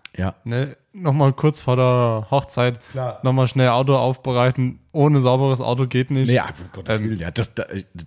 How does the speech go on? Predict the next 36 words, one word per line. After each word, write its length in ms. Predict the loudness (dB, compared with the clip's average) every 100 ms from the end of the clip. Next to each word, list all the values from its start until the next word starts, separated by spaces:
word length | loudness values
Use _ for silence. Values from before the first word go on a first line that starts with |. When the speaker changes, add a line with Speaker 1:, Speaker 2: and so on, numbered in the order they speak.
| -20 -14
Speaker 1:
ich 100 | -6
glaub, 140 | -4
Speaker 2:
ja. 60 | -2
Speaker 1:
da 100 | -2
muss 160 | 0
aber 140 | -2 -2
kein 160 | -4
Autopfleger 440 | -6 -8 -12 -16 -16
für 100 | -18
sein. 260 | -18 -20 -20 _ _ _ _
Speaker 2:
Doch, 320 | -8 -8 -8 -10 -14 -10 -4
also 180 | -4 -4
ich 100 | -12
glaub, 160 | -8 -8
manchen 400 | -6 -4 -4 -4
ist 100 | -6
es 100 | -8
wahrscheinlich 300 | -8 -6 -4
egal, 180 | -2 -2
die 80 | -4
fahren 220 | -10 -10
das 100 | -8
Auto 180 | -6 -6
durch 120 | -6
die 100 | -6
Waschstraße 440 | -10 -8 -8 -8 -6
und 100 | -6
sagen, 200 | -6 -6
das 140 | -8
ist 60 | -8
sauber. 220 | -10 -10 -14 -8
Speaker 1:
Ja, 300 | -2 0 0
Speaker 2:
Aber 120 | -2
Speaker 1:
wahrscheinlich. 400 | -8 -8 -6 -6
Speaker 2:
für 60 | -4
uns 380 | -6 -6 -10